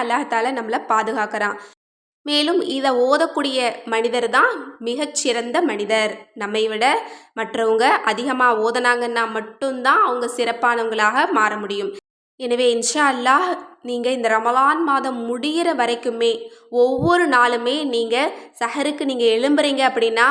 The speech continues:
அந்த படுக்கையை விட்டு எழும்புறதுக்கு முன்னாடியே இந்த துவாவை ஒரு முறை ஓதிட்டு உங்கள் தேவைகள் குறித்து அனைத்தையுமே கேளுங்க.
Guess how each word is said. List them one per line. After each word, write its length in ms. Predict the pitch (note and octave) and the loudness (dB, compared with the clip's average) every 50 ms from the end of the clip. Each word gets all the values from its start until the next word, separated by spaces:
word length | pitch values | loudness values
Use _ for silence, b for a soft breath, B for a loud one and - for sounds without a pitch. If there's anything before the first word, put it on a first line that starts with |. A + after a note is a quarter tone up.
| D4 C#4+ - | 4 0 -2
அந்த 220 | A3+ A3 G#3+ G#3+ | -6 -6 -6 -4
படுக்கையை 440 | - A3+ A3 A#3 A3+ - C#4+ C#4 B3 | -2 -2 -2 -2 -2 -2 -4 -4 -4
விட்டு 180 | B3 - C4+ | -4 -6 -4
எழும்புறதுக்கு 640 | B3+ A#3 A3 A#3 C4 C#4 D4 D4+ D4+ - - D4 C4 | -2 -2 -2 0 0 0 0 0 0 -2 -4 -4 -4
முன்னாடியே 560 | A#3 A#3 A#3 A#3 B3 B3 A#3 A#3 A#3+ B3 A#3 - | -6 -6 -4 -2 0 0 0 0 0 -2 -2 -2
இந்த 200 | A#3 A3+ A3 A3 | -4 -6 -6 -4
துவாவை 420 | G#3+ A3+ A3+ A#3 A#3+ B3+ C4 B3+ | -2 2 2 4 4 4 2 2
ஒரு 180 | A#3 A3+ A3+ A3 | 2 2 2 0
முறை 180 | A3+ A3+ A#3+ | 0 0 0
ஓதிட்டு 600 | A#3 A3+ A3 A3+ A#3 A#3 A#3 A#3 A3 A#3 - D4+ F4 A4+ B B B - _ _ _ _ _ _ _ | 0 2 2 2 2 2 0 -4 -8 -6 -4 -2 -2 -2 B B B -20 _ _ _ _ _ _ _
உங்கள் 340 | B3+ B3+ B3+ B3 A#3+ A#3 A#3+ | -12 -4 0 0 0 0 0
தேவைகள் 540 | C4 A#3+ A#3+ B3+ C4+ D4 D#4 D#4 C#4 - | 2 2 2 2 2 0 0 -2 -4 -4
குறித்து 360 | - - B3 A#3+ A#3 - C#4+ D#4+ | -6 -6 -6 -6 -4 -2 0 2
அனைத்தையுமே 960 | D4+ B3 A3+ A3+ A#3 B3 C4+ D4 D#4 D4+ - C#4+ C4+ C4 B3+ C#4 D4+ D4 D4 - | 2 2 2 0 0 0 -2 -4 -4 -4 -2 -2 -2 -2 -2 -2 -2 -4 -4 -2
கேளுங்க. 400 | B3+ B3 B3 B3 B3 A#3 A3+ | -2 0 0 0 -2 -2 -2